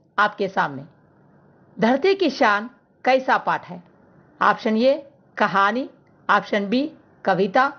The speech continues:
ऑप्शन सी नाटक, ऑप्शन डी उपन्यास। हाँ बच्चों, इसका उत्तर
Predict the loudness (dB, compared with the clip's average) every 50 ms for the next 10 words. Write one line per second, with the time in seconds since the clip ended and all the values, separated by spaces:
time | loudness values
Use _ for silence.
0 | _ _ _ _ _ _ _ 0 2 2 0 -2 -4 -4 -4 -2 -2 -2 -2 -4
1 | -6 -14 _ _ _ -8 -4 0 2 2 2 2 2 0 -2 -2 -4 -14 -20 _
2 | _ _ _ -2 0 0 0 0 -2 -4 -2 -2 -2 -2 -2 -4 -6 -10 _ _
3 | _ _ -6 -4 -2 0 0 0 2 0 0 -2 -4 -10 -20 _ _ _ _ _
4 | _ _ _ _ -4 0 2 2 2 2 0 -2 -2 -2 0 0 0 -2 -4 -10
5 | _ _ _ _ _ _ _ _ -10 -10 -6 -4 -2 -2 -2 -2 -4 -2 2 2
6 | 2 2 0